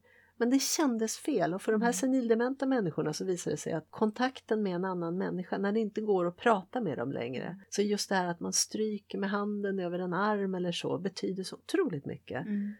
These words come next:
Speaker 1: Så att för dem blev det, det gick liksom inte, de dog.
Speaker 2: Ja, det, det är ju verkligen en av de sakerna som inte går att ersätta.
Speaker 1: Nej, men annars så, så är ju robotar bara av godo i
Speaker 2: Mm.
Speaker 1: Japan.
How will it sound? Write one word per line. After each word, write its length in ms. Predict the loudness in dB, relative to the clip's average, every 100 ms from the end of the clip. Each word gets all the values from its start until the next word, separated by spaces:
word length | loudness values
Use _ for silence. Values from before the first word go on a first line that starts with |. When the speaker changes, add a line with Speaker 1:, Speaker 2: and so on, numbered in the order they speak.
| _
Speaker 1:
Så 100 | -6
att 120 | 0
för 80 | 4
dem 220 | 4 4
blev 280 | 4 4 4
det, 300 | 0 0 -2 -4 -16 _ _ -4
det 80 | -2
gick 320 | -2 -4 -8
liksom 300 | -12 -10 -10
inte, 180 | -6 -2
de 140 | 0
dog. 220 | 0 -2 -8 _ _ _ _
Speaker 2:
Ja, 100 | 0
det, 220 | 4 4
det 180 | 4 4
är 40 | 4
ju 440 | 4 4 2 -2 -4
verkligen 380 | -2 -2 -4 -6
en 60 |
av 100 | -6 -6
de 120 | -6
sakerna 340 | -6 -8 -8
som 160 | -6 -6
inte 260 | -6 -8
går 300 | -8 -4 -4
att 160 | -4 -6
ersätta. 460 | -8 -12 -10 -2 2
Speaker 1:
Nej, 340 | 2 2 -6 _
men 460 | 2 4 4 2 -4 _ _ 2
annars 420 | 4 4 2 6
så, 280 | 8 8 4
så 260 | 0 0 2
är 180 | 4
ju 340 | 4 2 0 2
robotar 380 | 2 2 0 4
bara 320 | 6 6 6
av 80 | 4
godo 340 | 0 0 -2
i 80 | 0
Speaker 2:
Mm. 120 | -2
Speaker 1:
Japan. 300 | -2 -2 -4